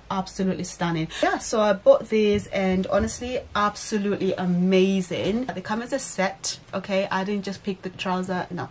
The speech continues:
they've come as a set. And then I picked this one up as well,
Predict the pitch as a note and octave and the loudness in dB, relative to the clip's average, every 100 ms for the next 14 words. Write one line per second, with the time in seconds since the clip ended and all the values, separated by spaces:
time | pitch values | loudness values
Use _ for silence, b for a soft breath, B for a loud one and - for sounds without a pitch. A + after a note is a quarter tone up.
0 | - E3+ - F#3+ G3 F#3+ F3 - B B | -10 -12 -6 -6 -4 -6 -4 -4 B B
1 | B - F#3+ F#3+ F3+ - G3+ F#3 - F3 | B -2 2 2 0 -2 -4 -4 -8 -4
2 | F#3+ - F#3 F3 - F3+ F3 - E3+ - | -4 -4 -6 -6 -6 -6 -6 -8 -12 -10
3 | F3+ F3+ A#3 A#3+ A#3+ A#3 A#3+ | -10 -2 2 6 6 6 4